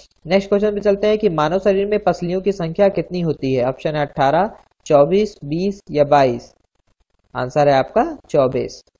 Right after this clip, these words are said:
नेक्स्ट क्वेश्चन है कि अल्जाइमर रोग मानव शरीर के किस भाग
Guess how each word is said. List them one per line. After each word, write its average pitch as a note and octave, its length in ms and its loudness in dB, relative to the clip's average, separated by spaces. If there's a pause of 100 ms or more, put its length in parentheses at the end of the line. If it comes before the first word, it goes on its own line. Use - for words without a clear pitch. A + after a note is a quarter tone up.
(360)
नेक्स्ट G3+ 220 0
क्वेश्चन G#3+ 360 2
है A3 80 2
कि G#3+ 120 2
अल्जाइमर D#3+ 540 6
रोग G3+ 260 2
मानव D3+ 280 0
शरीर G3 240 0
के G3 120 2
किस G3 220 -2
भाग D#3+ 280 2